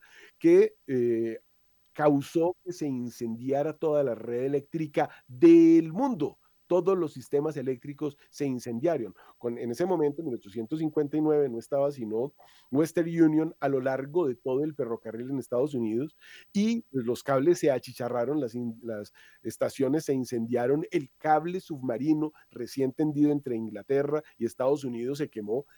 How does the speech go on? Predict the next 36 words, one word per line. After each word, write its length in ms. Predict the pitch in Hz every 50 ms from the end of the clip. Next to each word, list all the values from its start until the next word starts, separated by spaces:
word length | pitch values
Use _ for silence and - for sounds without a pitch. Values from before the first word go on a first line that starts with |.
| _ _
de 140 | 107 113 107
allí 320 | 101 104 117 117 123 117 _ _ _ _ _ -
Tiffany 420 | 175 175 139 156 156 151 127 113 - _
se 160 | _ - - 104
hizo 240 | 110 113 - 143
rico 360 | 143 147 147 139 139 - 147 139
vendiendo 400 | 120 110 107 113 113 117 131 139
ese 160 | 131 147 143
cable 320 | - 143 135 135 135 147
que 260 | - 131 117 104 98
rescataron, 720 | 104 113 123 110 - - 113 107 - 123 131 135 151 156 151 _ - - _ -
como 240 | - 131 127 123
esas 180 | 123 147 165 156
pulseritas 640 | - - 143 123 - 131 123 139 139 - 170 165 151
de 120 | 139 120
cobre 340 | - 135 147 151 156 156 151
que 80 | - 120
algunos 320 | 117 117 120 127 143 147
recordarán 720 | 147 139 - 120 117 113 110 117 110 117 127 135 147 139 _ - _ _ -
que 80 | 131
se 100 | 117 120
vendían 600 | 117 117 113 113 113 127 143 151 151 151 156 156
como 440 | 143 - 123 117 117 113 110 107 - _ _ _ _ _ -
para 520 | - 117 120 120 120 117 110 113 113 107 101
sanar 400 | - 120 117 120 139 147 147 147
la 220 | 147 147 151 151
artritis 540 | 151 143 - - 139 160 180 - - 160 139
o 60 | 131
no 100 | 120 127
sé 160 | 123 147 143 -
qué, 140 | - 160
ese 120 | 156 139 147
fue 160 | 127 156 151
el 80 | 151 151
invento 540 | 147 147 143 147 143 135 131 - 156 156
de, 380 | 156 143 131 120 110 110 107 _